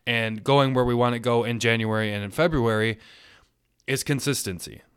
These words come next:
And if we get more consistent, he believes that he has the talent and this team has the camaraderie and everything that goes into that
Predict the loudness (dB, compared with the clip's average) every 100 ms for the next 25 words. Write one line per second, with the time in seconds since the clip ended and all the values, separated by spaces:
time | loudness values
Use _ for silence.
0 | -12 -8 -6 -6 -4 -4 0 0 0 -2
1 | -2 -2 -4 -2 -2 -2 -6 _ _ _
2 | _ _ _ -20 -10 -2 0 2 2 0
3 | 0 -4 -4 -4 -4 -4 -8 -4 -4 -4
4 | -8 -12 -10 -8 -8 -8 -6 -2 -2 -2
5 | -4 -6 -8 -10 -8 -4 0 0 0 -2
6 | -4 -4 -2 -2 -2 -6 -6 -4 -4 -4
7 | -6 -6 -6 -6 -6